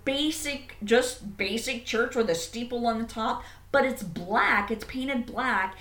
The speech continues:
and it is in the middle of nowhere. And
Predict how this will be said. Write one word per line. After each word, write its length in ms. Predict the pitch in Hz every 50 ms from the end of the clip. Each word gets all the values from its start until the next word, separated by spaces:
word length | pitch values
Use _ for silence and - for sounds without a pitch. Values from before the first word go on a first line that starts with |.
| - - - - -
and 180 | - 277 277 269
it 140 | 294 320 320
is 240 | 330 320 269 277 294
in 120 | 262 254
the 100 | 262 233
middle 680 | 226 233 233 233 269 277 285 277 277 262 247 - - - - -
of 240 | - 311 254 214 196 208 202 196 196 202
nowhere. 840 | 214 226 277 370 415 440 311 214 190 143 135 135 123 - - - - - - - - - - - - - -
And 580 | 226 262 269 269 269 269 269 269 262 247 -